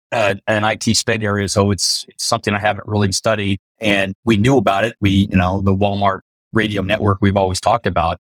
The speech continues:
And when I saw <laughs> Andrew's numbers, I, I almost, almost faked it. I mean, it's just, you know, incredibly large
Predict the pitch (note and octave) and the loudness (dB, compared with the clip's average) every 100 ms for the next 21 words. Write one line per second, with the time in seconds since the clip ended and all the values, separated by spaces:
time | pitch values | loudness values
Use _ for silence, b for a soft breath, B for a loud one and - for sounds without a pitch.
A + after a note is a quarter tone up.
0 | - G#2 G2 F#2+ G2 - - - D#3 - | -6 -2 0 0 -2 0 -2 0 0 0
1 | D3 - C#3 A#2 - B2+ A#2 F#2+ F#2+ G2 | -2 0 -2 -2 -2 -2 0 -2 0 0
2 | F2+ - G2 G2+ G#2+ - - G#2+ G#2 G2 | -4 -6 -2 -2 -2 -6 -6 -2 0 0
3 | - C#3 - - - - G#2+ G#2 G2+ F#2+ | -2 -6 -6 -12 -16 -6 -4 -2 -2 -4
4 | F#2+ G#2 F#2+ - - A#2 F#2+ - - - | -4 -4 -2 0 0 0 -2 -4 -10 -8
5 | G#2 F2+ F2+ - _ _ - - - - | -6 -6 -8 -12 _ _ -20 -20 -20 -8
6 | G2+ - C3+ B2 A#2+ G#2+ A2+ G#2+ G#2 G#2 | -8 -4 -2 0 0 0 2 4 2 0
7 | A2+ - | -2 -4